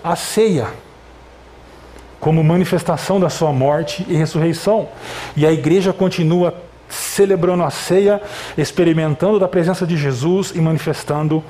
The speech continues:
o reino ao mundo. E nós estamos caminhando para uma última ceia, onde nós nos encontraremos com o Senhor.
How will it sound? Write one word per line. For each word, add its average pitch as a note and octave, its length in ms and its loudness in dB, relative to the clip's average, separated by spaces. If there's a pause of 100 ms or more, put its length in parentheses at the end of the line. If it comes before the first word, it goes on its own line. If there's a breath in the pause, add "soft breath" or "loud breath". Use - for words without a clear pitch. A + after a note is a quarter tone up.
(260 loud breath)
o D#3 60 2
reino C#3 320 0
ao F#3 100 2
mundo. G3 340 2 (760 loud breath)
E D3 60 2
nós D3+ 240 2
estamos E3+ 340 0
caminhando D#3+ 580 2
para E3 160 -2
uma F3+ 120 2
última D#3+ 440 0
ceia, G#2 380 -8 (1040 loud breath)
onde C3 200 2
nós D3+ 480 0
nos C#3+ 180 0
encontraremos C#3 640 0
com C3 400 0
o D3+ 80 -4
Senhor. B2+ 400 -2